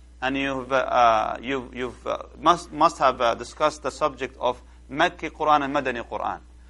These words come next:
The Makki Quran, the, the Quran that was revealed in Mecca prior to Hijrat al-Nabi sallallahu alaihi wasallam to Medina.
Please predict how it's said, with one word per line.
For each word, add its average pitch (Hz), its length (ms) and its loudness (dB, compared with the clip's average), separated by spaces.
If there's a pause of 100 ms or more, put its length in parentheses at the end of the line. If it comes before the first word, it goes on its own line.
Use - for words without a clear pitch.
(280)
The 175 100 4
Makki 240 400 2
Quran, 185 380 2
the, 165 280 2
the 156 100 -2
Quran 202 360 2
that 175 140 4
was 151 180 0
revealed 156 500 -2
in 147 220 -8
Mecca 165 340 -2
prior 156 260 4
to 151 100 -10
Hijrat 147 300 -6
al-Nabi 139 320 -6
sallallahu 127 400 0
alaihi - 60 -8
wasallam 113 160 -12
to 117 100 -14
Medina. 98 380 -14